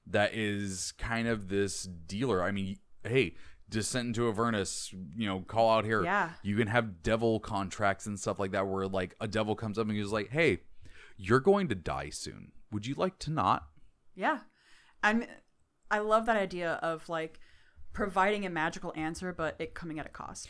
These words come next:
Speaker 1: Yeah. And, and
Speaker 2: Because
Speaker 1: I think it should, and I think that's one way that saves Deus Ex Machina is because a Deus Ex Machina is where it's just so-, something suddenly happens and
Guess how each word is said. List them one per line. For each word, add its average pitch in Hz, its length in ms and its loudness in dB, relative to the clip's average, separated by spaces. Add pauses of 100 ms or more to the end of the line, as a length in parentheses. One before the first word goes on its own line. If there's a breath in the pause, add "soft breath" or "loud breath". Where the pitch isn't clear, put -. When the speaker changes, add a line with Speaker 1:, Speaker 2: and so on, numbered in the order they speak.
(140)
Speaker 1:
Yeah. 92 120 -2 (220)
And, 131 220 2
and 123 240 2 (160)
Speaker 2:
Because - 120 -14
Speaker 1:
I 120 120 4
think 139 360 -2
it 123 160 2
should, 120 180 4
and 113 100 2
I 107 120 2
think 131 260 -4
that's 113 220 2
one 104 340 -2
way 101 260 0
that 92 260 -4
saves 104 500 -2
Deus 98 260 -4
Ex 90 180 -4
Machina 95 280 -4
is 85 80 -8
because 92 340 -4 (640 loud breath)
a 127 100 -2
Deus 175 300 4
Ex 151 160 0
Machina 123 640 2
is 104 220 -4
where 107 180 0
it's 104 120 -2
just 104 180 -6 (200 soft breath)
so-, 170 420 4 (140)
something 233 500 0
suddenly 202 540 2
happens 165 680 0 (300 soft breath)
and 131 200 4